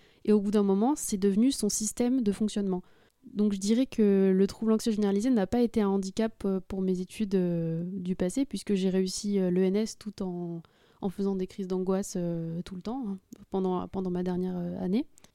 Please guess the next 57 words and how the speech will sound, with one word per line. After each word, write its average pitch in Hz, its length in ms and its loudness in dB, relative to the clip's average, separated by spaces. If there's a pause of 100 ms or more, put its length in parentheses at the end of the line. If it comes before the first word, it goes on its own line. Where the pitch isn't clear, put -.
(680)
Mais 214 180 4
du 190 120 -4
coup, 285 280 0
s'il - 240 -8
y 196 80 0
a, 185 180 0
il 190 60 2
y 190 40 4
a 190 40 4
eu 196 80 2
deux 226 180 0
phases. 202 320 0
Il 180 60 -6
y 190 40 -2
a 185 60 2
eu 202 80 4
la 190 140 2
phase 247 240 -2
où 190 80 -6
j'ai 190 160 -2
pris 240 240 -4
sur 220 160 -2
moi, 214 180 0
pris 208 160 -12
sur 202 160 -8
moi, 196 240 -2 (560)
euh, 185 140 -2
pendant 185 480 -2
longtemps, 190 440 0 (180)
donc 190 140 -4
surtout 208 220 -6
pendant 185 240 -2
la 175 140 -4
dernière 196 360 0
année, 202 220 2
ma, 180 240 -2
ma 170 160 -4
cube, 214 320 -2 (160)
où 214 120 0
j'ai 202 120 0
réussi 196 320 -4
le 185 60 -6
concours 190 280 -4
de 185 80 -2
l'E 180 100 -2
N 175 100 -2
S. 262 260 -4 (540)
Et 214 80 4
ensuite, 196 340 -2
il 214 80 2
y - 20 4
a 196 40 4
eu - 20 2
la 180 140 0
phase 240 200 0
de 202 100 -6
dépression, 208 540 -4